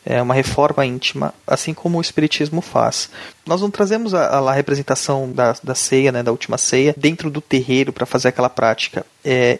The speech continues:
isso é uma coisa que você tem que experimentar. É, só dentro de um ritual umbandista mesmo, pra você entender como que funciona a dinâmica. Você praticamente vai ver lá, é, médiuns incorporados, é, de, com diversas entidades,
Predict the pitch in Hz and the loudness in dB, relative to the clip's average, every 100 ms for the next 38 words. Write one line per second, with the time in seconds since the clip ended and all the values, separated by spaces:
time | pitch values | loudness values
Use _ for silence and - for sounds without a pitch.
0 | - 202 - 160 - 165 165 - 160 - | -2 -2 0 0 2 0 0 -2 -4 -2
1 | 151 - 151 - - 180 202 214 220 - | -4 -4 -8 -8 0 2 2 0 0 0
2 | 135 - - - - - - - - - | 0 -2 -12 -16 -18 -4 0 0 0 0
3 | 285 190 226 220 190 220 208 180 - 190 | 2 2 0 2 4 4 4 2 0 2
4 | 240 233 170 147 147 127 156 165 175 165 | 2 4 2 2 2 2 2 2 0 2
5 | 180 - 170 165 180 175 - - 170 - | -2 -2 0 0 0 -4 -4 -6 -2 0
6 | 175 160 143 123 117 113 - 135 - - | 2 2 2 2 0 -2 -8 -12 -14 -18
7 | - - - 330 - - 208 185 - 170 | -14 -2 0 2 0 0 2 0 0 0
8 | 143 143 139 135 127 120 - 139 131 127 | 2 2 2 2 4 2 2 0 2 2
9 | 123 131 143 147 151 151 - 139 120 120 | 2 2 2 -2 -2 -2 2 4 6 4
10 | 127 123 131 - - 135 127 120 123 127 | 2 -4 -4 -4 -4 -2 0 0 0 -2
11 | - - 139 - 143 135 131 143 - 147 | -4 -6 -6 -2 0 2 2 2 -2 -4
12 | - 131 113 123 139 - | -2 2 4 4 0 -4